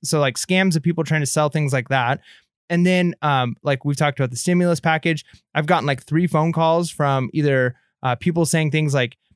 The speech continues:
"Hey, with the student loans going into effect where, where there's interest free, like, give us a call. We'll help you set it up where you don't have to pay student loans. You can get to," the stu-, the, the, the student loan website's already taken care of all of that, right? But people are trying to get your account information so they could say, like,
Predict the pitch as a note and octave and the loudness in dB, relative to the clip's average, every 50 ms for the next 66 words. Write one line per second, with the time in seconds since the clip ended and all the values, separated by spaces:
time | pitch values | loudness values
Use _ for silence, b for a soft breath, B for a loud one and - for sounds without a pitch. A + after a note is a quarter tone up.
0 | _ _ - F3 F#3+ F#3 E3+ D3 D3 C3+ - C3 - - G3 G3 F#3+ F3 E3+ F3 | _ _ -2 0 2 2 2 0 -2 -4 -4 -4 -2 0 0 0 0 2 2 2
1 | F3+ F#3 F#3 F3 D#3 D#3+ E3 E3 E3 D#3+ D#3+ D#3+ D#3+ D#3+ D#3 D3 - - D#3+ D#3 | 2 2 2 2 2 2 0 2 2 0 0 2 2 2 0 0 0 0 0 0
2 | D#3 C#3 - C#3 C3 F#2+ B2 C3 B2+ B2 B2+ B2 A#2+ A#2 C#3+ D#3 D3 D#3+ D3 - | 0 0 -2 -2 0 0 2 2 2 2 2 0 0 0 -2 -2 0 0 -2 0
3 | - E3 D#3 C#3+ C3 B2+ - D#3+ E3 D3 C3+ - E3 D#3+ D#3 D#3 D#3 D3 D3 D3 | 0 2 2 2 2 0 0 0 -2 -2 -2 -2 0 2 2 2 2 2 2 2
4 | D3+ D#3 D#3 E3 D#3+ C#3+ - D#3+ D#3 D#3 D#3 D3+ D3 D3 D3+ D3 - D3 C#3 C3+ | 2 0 0 0 -2 0 2 2 2 2 2 2 2 2 2 0 0 0 0 0
5 | C3 D3 D#3+ D#3 D3 D3 D#3 D3 - C#3 D#3 D#3 D#3 C3+ - D#3+ D#3+ D3+ D3 D3 | 0 0 0 0 0 0 0 -2 -2 -2 -2 -2 -2 0 -2 -2 -2 0 0 0
6 | D3 D3 D3 C#3+ B2+ B2+ C#3+ D#3 D3+ D3+ D3 - D#3+ D3+ b b b b b b | 0 0 0 0 0 0 -2 0 0 -2 -2 -2 -4 -4 b b b b b b
7 | _ _ _ _ _ _ _ _ _ _ _ _ - C#3+ E3 D3 - - G3+ G#3+ | _ _ _ _ _ _ _ _ _ _ _ _ -2 0 0 0 0 0 -2 -2
8 | - - E3 F3 E3 - - - D3+ C#3+ - - - - D#3 C#3+ - - - G3+ | -2 -2 -2 -2 -2 -2 -4 -4 -4 -4 -6 -6 -4 -2 -2 -2 -2 -2 -2 0
9 | G#3 G3 E3+ D#3+ E3+ E3+ E3 D#3+ D#3+ D3 - D3+ C#3+ C3 C#3+ C#3 C#3 C3+ - D3 | 0 2 2 2 2 2 2 2 0 0 0 0 0 2 2 0 0 0 -2 -2
10 | C3 A#2 A2 - C#3+ C#3+ B2 - - - - - - - - - - - - A#2+ | -4 -4 -2 0 0 0 0 0 -2 -4 -4 -6 -6 -8 -8 -8 -6 -2 0 0
11 | C3 C3+ - - - C3+ B2+ - F#3 F3+ F3+ E3+ D#3 C#3 E3 E3 D#3+ C#3+ D#3+ - | 0 -2 -4 -4 -4 -4 -2 -2 0 0 2 0 2 2 0 0 0 0 0 -2
12 | C#3+ C#3 C3+ - F#3+ A#3+ A3 F#3+ F3 D3+ - D3+ C#3 C#3 C#3+ C3 - E3+ D#3+ - | -2 -2 0 0 0 2 2 2 0 0 0 0 0 0 0 0 -2 -2 -2 -2
13 | D#3 C#3+ D3 C3+ - C#3 C3+ B2 | -2 -2 -2 -2 0 0 0 -2